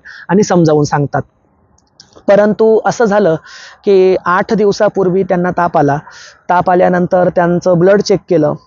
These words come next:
ब्लडमध्ये त्या ठिकाणी त्यांच्या पेशी कमी झाल्याचं निदान झालं. पेशी झपाट्याने कमी होत होत्या, त्या साठ हजारावरती येऊन पोहोचल्या आणि परिस्थिती त्या ठिकाणी घातक वाटली. दुसऱ्या दिवशी त्या साठ हजारावरून पन्नास हजारावरती आल्या,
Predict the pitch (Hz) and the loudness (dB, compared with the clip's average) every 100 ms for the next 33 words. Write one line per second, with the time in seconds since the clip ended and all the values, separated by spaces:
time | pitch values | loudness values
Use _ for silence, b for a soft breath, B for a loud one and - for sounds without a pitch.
0 | 156 185 214 220 208 196 196 - - 185 | -4 0 2 2 0 -2 -4 -8 -4 -2
1 | 185 185 175 180 180 170 165 180 180 175 | -2 -4 -4 -4 -4 -4 -4 -2 0 0
2 | - 214 - 190 220 185 170 170 175 190 | 0 -2 0 2 2 2 2 0 2 0
3 | - 180 170 175 147 139 139 - B B | 0 0 0 0 0 -2 -6 -10 B B
4 | B B - 220 - 240 170 196 190 202 | B B 0 0 2 0 0 -2 0 -2
5 | 214 196 196 175 190 175 170 170 - B | -2 -2 0 -2 -2 -2 0 -2 -4 B
6 | B B _ 202 196 202 - - - 214 | B B _ 2 4 2 0 -6 -4 -2
7 | 220 180 185 196 196 185 - 190 185 185 | -2 -2 0 0 0 -2 -2 0 0 -2
8 | 175 165 170 160 160 - 180 185 180 170 | -4 -4 -2 -2 -4 -4 -2 0 0 0
9 | 170 - 190 185 175 165 170 175 156 - | 0 -2 0 -2 -2 -4 -2 -2 -2 -2
10 | 190 175 147 151 147 - b b b b | -2 0 -2 -2 -4 -6 b b b b
11 | _ - 185 - 254 240 233 - 233 220 | _ -2 -2 2 2 2 0 -2 -4 -4
12 | 214 185 185 170 185 190 185 190 180 170 | -2 -4 -2 -2 0 0 -2 -2 -2 0
13 | 180 196 190 185 185 180 170 - 160 147 | 0 -2 0 0 0 0 0 0 0 2
14 | 139 | 0